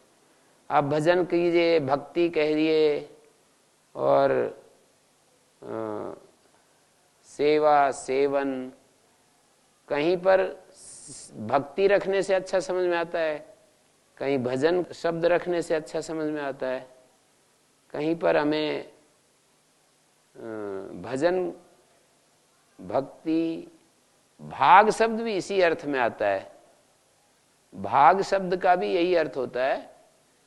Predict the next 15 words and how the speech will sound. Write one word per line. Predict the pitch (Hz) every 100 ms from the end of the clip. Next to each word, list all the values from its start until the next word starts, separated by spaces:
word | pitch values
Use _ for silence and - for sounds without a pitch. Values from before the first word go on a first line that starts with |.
| _ -
जिसका | 120 156 160 - 175
सेवन | - 165 180 190 180
किया | 175 160
जाता | 147 160
है, | 170
जो | 170 151
हमारा | 156 156
हिस्सा | 143 131 - 175
बन | 165 156
जाता | 147 135 139
है, | 135 151 220 - - _ _ _ _ _ _ _ _ _ _ _ _ -
उसको | - 165
भाग | 131 123 131 143 127
कहते | 110 - 87
हैं। | 95